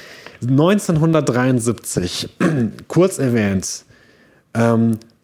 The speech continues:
ich glaub, David Yonggi Cho heißt der Mann, ein Pastor in Südkorea. Ich weiß nicht, ob der noch Pastor ist. Ähm, der hat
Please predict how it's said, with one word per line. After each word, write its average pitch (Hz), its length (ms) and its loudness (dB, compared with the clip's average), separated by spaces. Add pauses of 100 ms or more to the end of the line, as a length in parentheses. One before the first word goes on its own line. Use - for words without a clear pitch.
(140)
ich 120 140 -4
glaub, 120 240 -2
David 147 380 2
Yonggi 123 300 2
Cho 156 440 0
heißt 156 260 -2
der 143 80 -2
Mann, 143 380 -2
ein 113 340 -2
Pastor 156 640 -4
in 117 220 0
Südkorea. 131 1900 -2
Ich 107 100 -12
weiß 113 200 -2
nicht, 104 80 -6
ob 101 100 -10
der 101 100 -2
noch 90 180 -6
Pastor 92 320 -8
ist. 175 360 -2 (460)
Ähm, 110 480 0 (720)
der 143 400 0
hat 151 200 -4